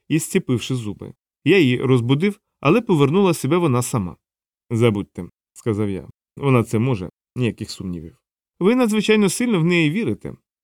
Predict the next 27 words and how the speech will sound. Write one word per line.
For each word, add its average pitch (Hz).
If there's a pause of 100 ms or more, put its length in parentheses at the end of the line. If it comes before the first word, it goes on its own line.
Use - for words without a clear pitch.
(140)
Критичності 135
в 117
голосі 127
Сунь 123
я 127
не 123
помітив. 113 (480)
Дивно, 240
як 160
на 160
людину, 196
яка 156
так 147
старанно 185
ховає 151
себе 185 (240)
під 180
вагою 160
невіри. 101 (360)
«Це 117
не 113
невіра», — 107 (360)
коротко 214
відповів 120
я, — 92 (280)
«а 113
знання. 110